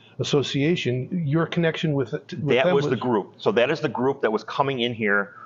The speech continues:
Speaker 2: on Saturdays to fix the organ.
Speaker 1: Oh.
Speaker 2: And then once a month on a Wednesday evening, they produced, and they rented the theater. We rented the theater to produce an organ concert.
Speaker 1: Mm-hmm.
Speaker 2: So that was the group. So
Speaker 1: Mm-hmm.
Speaker 2: that group actually started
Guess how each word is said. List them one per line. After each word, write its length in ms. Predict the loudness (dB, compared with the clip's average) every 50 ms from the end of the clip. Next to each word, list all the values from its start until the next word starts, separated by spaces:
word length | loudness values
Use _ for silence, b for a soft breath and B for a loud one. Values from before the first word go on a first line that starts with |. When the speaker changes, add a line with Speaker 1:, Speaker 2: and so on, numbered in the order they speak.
| B B B _ -20 _ _ _ _ _ 0
Speaker 2:
on 160 | 2 2 0
Saturdays 1120 | -2 -4 0 2 2 2 2 2 0 0 0 0 0 0 0 -2 -2 -4 -6 -10 -14 -16 -14 -10
to 100 | -8 -8
fix 340 | -4 -2 -2 -2 -2 -2 -4
the 100 | -2 0 2
organ. 500 | 2 2 2 2 0 -2 -2 -2 -6 -10 -12 -10 -6
Speaker 1:
Oh. 380 | -4 -4 -2 -2 -2 -2 0
Speaker 2:
And 220 | 0 0 0 2 2
then 320 | 2 2 2 2 0 -2 0
once 320 | 0 0 0 0 -2 -2
a 60 | -2
month 320 | 0 0 0 0 0 -2 -2
on 160 | -2 0 0
a 60 | 0
Wednesday 480 | 0 0 0 0 -2 -2 -2 -4 -4 -2 -2
evening, 400 | -4 -2 -4 -4 -4 -6 -6 -6 -4
they 220 | -4 -2 -2 -4
produced, 760 | -6 -8 -8 -6 -4 -4 -4 -4 -4 -2 -2 -2 -4 -6 -8 -6
and 100 | -2 0
they 120 | 0 0 0
rented 380 | 2 0 0 0 0 -2 -4 -4
the 80 | -6
theater. 360 | -6 -4 -6 -6 -4 -4 -4
We 140 | -4 -4 -2
rented 320 | -2 0 0 0 -2 -2 -4
the 80 | -6
theater 420 | -8 -6 -6 -4 -2 -4 -4 -6 -6 -8
to 100 | -10 -8
produce 500 | -6 -4 -4 -4 -4 -4 -6 -6 -8 -8
an 100 | -10 -8 -4
organ 360 | 0 0 0 0 0 -4 -8 -10 -12 -12 -6
concert. 420 | -2 -2 -2 -2 -4 -10 -14 -14 -10 -8 -8
Speaker 1:
Mm-hmm. 280 | -6 -4 -4 -4 -4 -6 -8 B B _
Speaker 2:
So 500 | -2 0 0 2 2 2 0 -2 -4 -4
that 220 | -2 0 0 0 2
was 280 | 0 -2 -4 -6 -10 -16 -14
the 80 | -12 -8
group. 240 | -6 -6 -6 -4 0
So 200 | 2 2 2 2
Speaker 1:
Mm-hmm. 220 | 0 -6 -4 0
Speaker 2:
that 240 | 2 2 2 2 0
group 340 | -2 0 0 0 -2 -4 -8 -20 -20 -20 _ _ _ 0
actually 380 | 0 0 0 -2 -4 -4 -4
started 760 | -6 -6 -2 2 4 4 4 2 2 0 -2 -2 -2 -4 -8